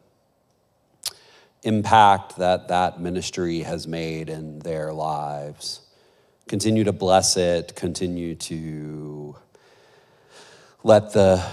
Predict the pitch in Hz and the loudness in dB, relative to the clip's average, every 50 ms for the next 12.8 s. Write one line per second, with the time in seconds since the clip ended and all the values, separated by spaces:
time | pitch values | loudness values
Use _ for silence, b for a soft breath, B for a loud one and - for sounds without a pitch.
0 | - - - 98 95 101 101 104 98 - - 104 98 95 95 95 95 92 87 92 | -8 -2 0 2 2 4 2 2 2 0 0 2 2 2 2 0 -2 -2 -4 -4
1 | 82 76 - - - 101 98 90 90 82 - 92 85 85 87 87 78 76 85 80 | -6 -8 -8 -8 -4 -2 -2 -2 -2 -4 -4 -4 -2 -2 -2 -4 -6 -8 -10 -8
2 | - - 92 87 90 90 87 87 87 87 82 - - - 82 80 78 - 82 82 | -4 -4 -2 -2 -2 -2 -2 -2 -4 -4 -4 -6 -6 -6 -6 -8 -6 -6 -6 -6
3 | 82 80 78 78 80 80 78 - - _ B B B B B B B B B B | -6 -8 -8 -8 -8 -10 -10 -12 -16 _ B B B B B B B B B B
4 | B B _ _ _ _ _ _ _ _ _ _ _ _ _ _ _ _ _ _ | B B _ _ _ _ _ _ _ _ _ _ _ _ _ _ _ _ _ _
5 | _ _ _ _ _ _ - - - _ _ _ _ _ _ _ _ _ _ _ | _ _ _ _ _ _ -20 -20 -20 _ _ _ _ _ _ _ _ _ _ _
6 | _ _ _ _ _ _ _ _ _ - - 98 101 117 113 113 113 107 107 104 | _ _ _ _ _ _ _ _ _ -14 -10 -6 -2 0 2 2 2 2 2 2
7 | 101 101 98 98 95 95 95 92 92 90 90 87 87 87 80 80 87 92 92 92 | 2 0 0 0 0 0 0 0 0 0 0 -2 -4 -6 -10 -12 -10 -6 -4 -4
8 | 92 90 - 95 90 87 87 85 82 80 - - - 101 90 87 85 85 82 82 | -4 -4 -4 -4 -4 -2 -2 -4 -6 -8 -10 -8 -6 -6 -4 -4 -4 -6 -6 -6
9 | 82 82 82 82 82 80 82 82 90 95 104 113 117 117 113 113 113 110 107 104 | -6 -6 -8 -8 -8 -8 -10 -10 -8 -4 0 2 2 4 4 4 4 2 2 0
10 | 98 85 92 95 92 95 - 95 92 92 92 90 90 92 87 - - 95 87 87 | -2 -4 -4 -6 -6 -4 -4 -4 -2 -2 -2 0 -2 -2 -2 -4 -4 -4 -4 -4
11 | - - - - 82 85 87 85 82 85 82 80 80 80 78 - - 87 82 - | -4 -6 -2 0 2 2 2 0 0 -4 -6 -6 -8 -8 -10 -12 -12 -12 -10 -10
12 | - - - - - 87 87 87 85 82 82 82 - - - | -10 -12 -12 -12 -8 -6 -4 -4 -4 -4 -6 -8 -12 -16 -20